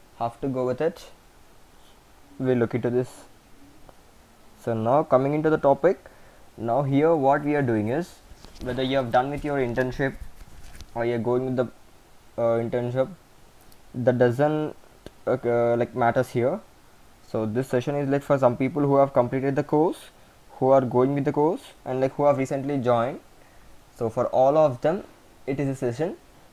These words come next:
Have to install the softwares, have to get your project,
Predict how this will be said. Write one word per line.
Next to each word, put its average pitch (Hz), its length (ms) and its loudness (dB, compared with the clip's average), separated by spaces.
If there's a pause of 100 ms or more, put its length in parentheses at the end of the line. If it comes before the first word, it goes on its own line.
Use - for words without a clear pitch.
(140)
Have - 200 -10
to 156 100 -2
install 139 380 2
the 143 80 0
softwares, 156 600 0 (480)
have - 180 -6
to 143 80 -4
get 113 200 0
your 135 120 0
project, 139 520 0